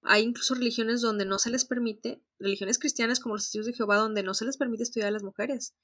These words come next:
ni a los hombres. Todo se va en la cuestión de la, de la predicación. Lo primero, más que, eh, si estamos en la religión correcta o no, la correcta es con la que tú te sientas bien, pero que hayas hecho un trabajo interno personal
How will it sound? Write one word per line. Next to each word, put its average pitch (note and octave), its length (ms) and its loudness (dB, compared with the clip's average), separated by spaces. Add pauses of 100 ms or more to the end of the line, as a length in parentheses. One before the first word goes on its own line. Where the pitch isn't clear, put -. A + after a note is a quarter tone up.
(120)
ni G3 100 0
a F3 60 0
los F3 140 -4
hombres. D#4 440 -2 (560)
Todo G#3+ 240 4
se A#3+ 160 4
va G#3+ 160 6
en A3 80 2
la A3 80 0
cuestión G#3 320 -6
de G3+ 60 -2
la, G3 440 -4
de F#3+ 140 -2
la F#3+ 140 -4
predicación. F#3+ 640 -2 (180)
Lo G#3+ 240 2
primero, A3+ 400 4
más B3 420 8
que, B3 840 4
eh, G3+ 40 -2
si A3+ 120 4
estamos G#3+ 480 2
en A#3+ 100 0
la A3 120 4
religión G3+ 600 -2 (300)
correcta G#3 460 2
o A3 40 2
no, G#3+ 140 2
la A3 160 4
correcta A3 500 4
es A#3+ 160 2
con A#3+ 160 -2
la G#3 80 -2
que A3 80 -16
tú A3+ 100 -8
te C4 120 -4
sientas B3+ 320 -2
bien, A#3+ 280 -2 (360)
pero G#3+ 320 4
que A3 80 -2
hayas A3 180 6
hecho A#3+ 200 -2
un A#3+ 80 -4
trabajo A3+ 340 2
interno G#3+ 380 -6
personal F#3+ 520 -6